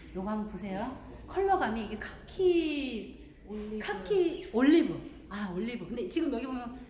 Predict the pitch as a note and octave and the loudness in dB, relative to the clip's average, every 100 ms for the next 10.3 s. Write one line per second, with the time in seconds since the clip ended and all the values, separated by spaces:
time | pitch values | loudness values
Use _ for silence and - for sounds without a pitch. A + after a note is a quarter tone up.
0 | - - G3 F#3+ G3 A3+ - - - A3+ | -18 -10 -6 -4 -4 -4 -6 -14 -12 -2
1 | A#3 C4 C4 A#3 G#3+ G#3+ A3 G3 F#3 G3+ | 0 2 2 0 0 0 0 -2 -2 -4
2 | F#3+ F3+ F#3 E4 - C#4+ G#3+ G3 G3 - | -4 -4 -8 -10 0 2 2 -2 -4 -8
3 | - G#3 G#3+ F#4 E4 B3+ A3+ G#3 E3+ F#3+ | -6 -4 0 0 0 0 0 -2 -4 -4
4 | F3+ B3+ - G#3 G3+ C#4+ F#4+ - A3+ F#3+ | -4 -4 -4 -4 2 4 4 2 -4 -6
5 | F3+ E3 D#3+ - - - - - - - | -10 -12 -12 -14 -18 -18 -18 -18 -20 -20
6 | - - - - - - - - - - | -20 -20 -18 -14 -12 -12 -14 -14 -14 -12
7 | - - - - - - - - A4 A4 | -12 -14 -16 -18 -12 -10 -10 -10 -6 -4
8 | F#4 - - - C#4 C#4 B3+ - - - | -4 -6 -6 -8 -6 -6 -6 -8 -8 -8
9 | - F4 F4+ D#4 A#3+ A3 G#3 F#3+ C4 C4 | -8 -6 -4 -4 -4 -4 -4 -2 0 0
10 | B3 A#3+ | -2 -4